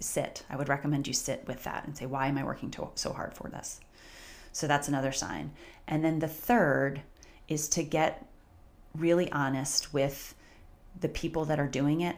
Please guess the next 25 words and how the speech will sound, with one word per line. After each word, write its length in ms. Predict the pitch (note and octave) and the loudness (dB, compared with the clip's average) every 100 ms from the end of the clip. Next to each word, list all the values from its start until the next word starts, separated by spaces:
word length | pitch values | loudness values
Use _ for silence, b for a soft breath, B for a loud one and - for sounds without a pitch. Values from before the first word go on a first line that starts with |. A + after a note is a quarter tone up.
| - | -4
ask 420 | C#3 C3+ - - | -2 0 -2 -2
the 80 | D3 | -6
questions, 580 | - C3+ - F#3+ F3+ | -2 0 2 2 2
and 160 | - D3+ | 2 0
imagine 600 | C#3+ C#3 D3 E3 F3 F3 B B | 2 2 0 2 0 0 B B
something 440 | - D3 C#3 C#3+ C#3 | -4 -2 0 0 0
that 140 | C3+ | -2
could 180 | - C#3+ | -4 -2
be, 360 | D3 C#3 C3+ C3+ B B B | -2 0 -4 -8 B B B
you 100 | D3+ | 0
know, 120 | C3+ | 0
the, 140 | B2 D3 | 0 0
the 220 | - D#3+ | 2 -2
best 580 | B2 - E3 - - - | -2 4 6 6 -2 -2
possible 460 | - D3 D3 C#3 | 0 0 0 -4
scenario, 680 | C3+ - C3 C3+ D3+ F3+ G3+ - - - b b b b b b - - | -2 -2 0 2 4 4 2 -4 -16 -20 b b b b b b -20 2
and 220 | F3 D#3+ | 2 4
see 340 | - - F3+ | 0 0 4
if 140 | G3 G3 - | 4 2 0
any 240 | E3 E3+ | 4 4
of 80 | E3 | 4
that 180 | D3+ - | 2 0
feeling 540 | - C3+ C3+ C#3 C3+ - - | 0 2 2 0 -2 -10 -4
goes 220 | C3+ C3 | -2 0
away. 340 | - - - | -2 -4 -8